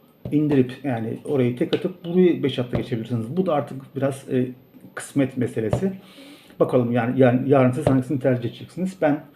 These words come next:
e, Paddock T V'ye verdiğim altılı da Strong Woman'ı, e, tek olarak önereceğim. <clears throat> Ve geldik, e, günün son koşusuna. Üç yaşlı Arapların bin iki yüz metre mesafede şartlı dört yarışına.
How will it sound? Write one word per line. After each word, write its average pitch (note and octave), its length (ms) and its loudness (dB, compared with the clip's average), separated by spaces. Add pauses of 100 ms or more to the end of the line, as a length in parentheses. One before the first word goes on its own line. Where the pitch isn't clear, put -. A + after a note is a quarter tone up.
(420)
e, B2 80 0
Paddock C#3 400 2
T B2 100 2
V'ye A2 160 4
verdiğim A#2 400 0
altılı C3+ 360 2
da F3 120 0
Strong C#3+ 380 0
Woman'ı, C#3+ 460 0
e, C3+ 120 0
tek - 180 -4
olarak C3 280 -4
önereceğim. A2+ 400 -4 (1000)
<clears throat> - 100 0 (1200)
Ve F#3 100 8
geldik, D#3 400 6
e, C#3+ 260 4
günün D3 360 0 (120)
son E3+ 220 0
koşusuna. C3+ 400 0
Üç - 320 -4
yaşlı B2+ 300 2
Arapların C3+ 440 4
bin C3+ 60 4
iki D3 200 0
yüz C#3 100 -4
metre B2+ 280 2
mesafede A#2+ 480 0
şartlı C3+ 400 -2
dört D3+ 240 6
yarışına. B2 400 2